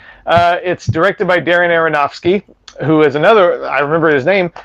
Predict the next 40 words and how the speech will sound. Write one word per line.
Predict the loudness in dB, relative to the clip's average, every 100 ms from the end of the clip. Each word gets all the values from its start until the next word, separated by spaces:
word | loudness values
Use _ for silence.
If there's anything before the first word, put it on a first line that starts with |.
| -6
uh, | 2 4 6
is | 4 4
one | 0
of | 2
my, | 0 -2 -2
another | 0 2 2
one | 0
of | -2
my |
favorite | -4 -4 -6 -6
filmmakers | -4 -4 -4 -4 -6 -8 -4
who, | 0 0 0 -2
um, | -2 0 0 -2 -6 -18 _ _ _
has | -2 2
always | 6 6 6 4
been | 0 2
known | 2 2 0
for | -2 -4
kind | -2 -2
of | -2
pushing | -4 -2 -4
the |
boundaries, | -2 -2 0 0 2 0 -2
and | -2 -2
that's | 0
always | 2 2 2
something | -2 -4 0
that | 0
I | 0
really | 0 0 0
respect. | -4 -2 -2 -2 _ -14
You | -6 -2
know, | 0
he's | -2 -4
made, | -4 -2
uh, | 0 0 0
Requiem | -2 -2 -4 -4
for | -4 -6
a |
Dream, | -4 -4 -2 0 -2 -4